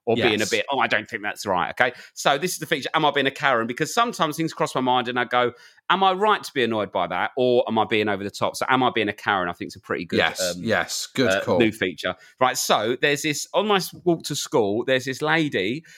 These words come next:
Speaker 1: that has a big sort of, like, bike with a massive box on the front of it that you can get, like,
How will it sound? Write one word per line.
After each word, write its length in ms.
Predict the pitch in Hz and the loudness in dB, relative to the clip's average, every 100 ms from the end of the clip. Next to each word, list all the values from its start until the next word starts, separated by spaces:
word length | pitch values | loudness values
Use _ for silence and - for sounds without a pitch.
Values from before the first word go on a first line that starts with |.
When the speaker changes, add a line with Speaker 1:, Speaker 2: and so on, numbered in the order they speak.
| - _ | -20 _
Speaker 1:
that 240 | 127 120 - | 2 2 0
has 340 | - 123 123 - | 2 2 2 -2
a 100 | 131 | -2
big 240 | 185 185 | 0 -2
sort 240 | - 170 139 | -2 0 0
of, 100 | 131 | 2
like, 320 | 127 123 - _ _ | 0 0 -6 _ _
bike 360 | 143 117 98 - | 2 2 0 -6
with 120 | 117 | -2
a 60 | 127 | 0
massive 600 | 143 156 139 - 127 120 - - _ | 2 0 -2 -2 -2 -4 -18 -20 _
box 320 | 143 - - | -4 -4 -4
on 80 | 110 | -2
the 60 | |
front 260 | 113 135 110 | 0 0 0
of 80 | 101 | -4
it 140 | 87 | -2
that 120 | 104 | -2
you 60 | 123 | -2
can 60 | 117 | -2
get, 160 | 120 | 0
like, 140 | 107 | 0